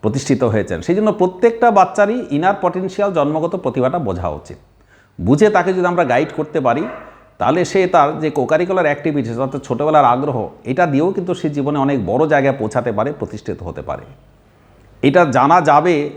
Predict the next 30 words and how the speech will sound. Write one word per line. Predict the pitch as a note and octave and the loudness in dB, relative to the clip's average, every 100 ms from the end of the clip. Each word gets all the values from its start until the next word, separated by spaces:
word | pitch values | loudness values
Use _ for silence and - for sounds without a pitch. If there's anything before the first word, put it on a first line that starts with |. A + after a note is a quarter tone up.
| - A2+ | -10 -6
যদি | B2+ E3 D3+ | -2 0 0
মা | B2 | 2
বাবা | C3 D3+ D3+ | 2 4 4
অত্যন্ত, | C3+ C3 D3+ D3+ D#3 D3 B2 - - _ _ _ | 2 -2 -4 -2 -2 -2 -4 -12 -20 _ _ _
আহ, | - A#2+ B2 A#2+ A#2+ A#2 A2+ - A#2 A2 | -2 4 4 6 4 2 0 -6 -14 -8
সন্তান | - B2+ C#3+ C#3+ | -4 0 0 0
সম্পর্কে | C#3+ C#3 C#3+ C#3+ | 0 -2 -2 -2
খোঁজখবর | - B2+ - C#3 C3 | -4 -4 -2 -2 2
রাখেন | A#2 - C3+ B2+ | 0 0 -2 -2
বা | |
ঠান্ডা | B2+ A#2 A#2+ | -2 -2 0
মাথায় | C3 C3 C3+ | 0 0 -2
তাকে | B2+ B2 | -2 -2
বিশ্লেষণ | A#2+ - B2+ C3+ A#2+ | -4 -4 -4 -2 -2
করেন, | A#2+ C3+ | -2 0
তাহলে | F#3+ | 0
বোঝা | F#3+ A#2 C3 | 0 0 0
যায়, | G2+ E2 - - - - | -2 -4 -8 -18 -18 -6
বোঝা | A2+ D3 | 2 2
যেতে | C3 C3 D#3 | 4 2 2
পারে। | B2+ F2 - - - - - - - - - - - - - | 2 2 -2 -14 -20 -20 -20 -20 -20 -20 -20 -20 -20 -18 0
কিন্তু | F#3+ G3 G3+ E3 - B2 | 2 4 2 2 -2 -4
যদি | D#3 G#3+ | -2 0
সেটা | G#3+ E3 | 2 2
বোঝা | C#3+ D#3+ G3+ | 2 0 0
কোনো | F3+ E3+ | 0 0
কারণে | G3 F#3+ G3 | 2 0 -2
সম্ভব | - D3+ C#3+ D#3 | -2 -4 -2 0
না | C#3 A#2+ | 0 0
হয়, | A2+ A2 | 0 -2